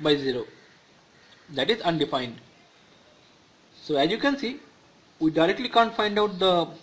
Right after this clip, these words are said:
value of limit for this expression at x equals to two. So what you can do, we can take two values for x. They are called the boundary values or boundary for the limit.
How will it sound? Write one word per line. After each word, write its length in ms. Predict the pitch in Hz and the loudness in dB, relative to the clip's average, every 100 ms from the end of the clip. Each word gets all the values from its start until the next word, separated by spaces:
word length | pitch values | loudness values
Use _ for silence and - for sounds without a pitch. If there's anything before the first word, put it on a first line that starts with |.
| - - | -20 -12
value 300 | 147 160 180 | -2 2 2
of 120 | 185 | 2
limit 360 | 165 214 277 - - - - _ - - - - - _ - | 2 0 0 -6 -20 -20 -20 _ -20 -20 -20 -20 -20 _ -4
for 140 | 151 | -4
this 220 | 147 160 | -2 -4
expression 540 | 165 170 262 262 226 247 - - - | -4 -6 -4 -4 -6 -10 -20 -16 -2
at 220 | 196 226 | 0 0
x 200 | 175 - | -6 -4
equals 220 | 170 175 | -4 -4
to 100 | 165 | -4
two. 240 | 151 123 113 - - _ _ - - - - - _ _ _ _ _ _ | -6 -8 -12 -18 -20 _ _ -20 -20 -20 -20 -20 _ _ _ _ _ _
So 120 | - | 0
what 180 | 151 160 | 4 4
you 60 | 208 | 2
can 220 | 214 202 | 0 0
do, 200 | 247 320 - - - | -2 -4 -12 -20 -8
we 100 | 151 | -4
can 220 | 160 185 185 | 0 0 0
take 220 | 254 247 - - | -4 -6 -20 -4
two 160 | 277 302 | 2 2
values 460 | 233 180 170 185 - - - _ _ - - | 4 4 4 2 -8 -18 -20 _ _ -8 4
for 220 | 175 170 | 4 4
x. 360 | 165 - - - _ _ _ - - | -2 -6 -18 -20 _ _ _ -20 -4
They 100 | 156 | 2
are 100 | 202 | 2
called 280 | 214 151 143 | 4 2 2
the 80 | 196 | 2
boundary 420 | 180 160 160 156 | 6 6 6 2
values 440 | 139 123 120 117 - _ _ _ - | 0 -2 -4 -10 -20 _ _ _ 0
or 300 | 175 156 - - | 4 4 2 -2
boundary 640 | 139 165 190 226 320 - - - | 4 4 4 2 0 -6 -18 -4
for 120 | 151 | -2
the 120 | 156 | 0
limit. 360 | 170 131 123 | -2 -2 -6